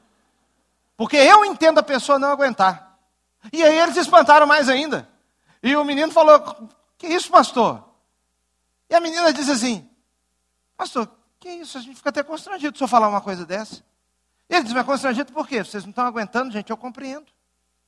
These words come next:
Eu quero ajudar vocês nessa luta que vocês estão tendo. Vocês precisam extravasar. E eu sei que ninguém entende, vocês estão diante de uma pessoa que entende. Fica à vontade, aproveita aqui que está diante de uma pessoa que entende."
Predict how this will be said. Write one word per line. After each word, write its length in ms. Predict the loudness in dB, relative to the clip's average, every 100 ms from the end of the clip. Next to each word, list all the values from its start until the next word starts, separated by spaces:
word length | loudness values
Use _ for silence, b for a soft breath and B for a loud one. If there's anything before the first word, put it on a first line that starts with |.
| _ _ _ _ _ _ _ _ _ _ _ _
Eu 80 | -10
quero 220 | -2 0
ajudar 400 | 0 -2 0 0
vocês 500 | 0 -6 -6 -8 -8
nessa 260 | -10 -4 -2
luta 320 | -2 -10 -12
que 100 | -12
vocês 280 | -14 -14 -16
estão 160 | -18
tendo. 200 | -18 -20 _ _ _ _ _ _ _
Vocês 200 | _ -12
precisam 240 | -12 -12 -10
extravasar. 920 | -10 -4 0 0 0 0 -2 -4 _ _ _
E 100 | -4
eu 100 | -4
sei 200 | -2 -4
que 100 | -4
ninguém 340 | -6 -6 -6 -6
entende, 300 | -6 -6 -6
vocês 80 | -8
estão 160 | -8
diante 200 | -8 -6
de 40 | -8
uma 80 |
pessoa 240 | -8 -8 -8
que 140 | -10
entende. 300 | -8 -6 -6
Fica 200 | -8 -2
à 20 | -2
vontade, 360 | 0 -2 -2
aproveita 380 | -2 -4 -4 -6
aqui 180 | -10 -14
que 60 |
está 120 | -16 -10
diante 200 | -10 -8
de 60 |
uma 80 | -8
pessoa 240 | -8 -10
que 100 | -10
entende." 400 | -10 -8 -8 -12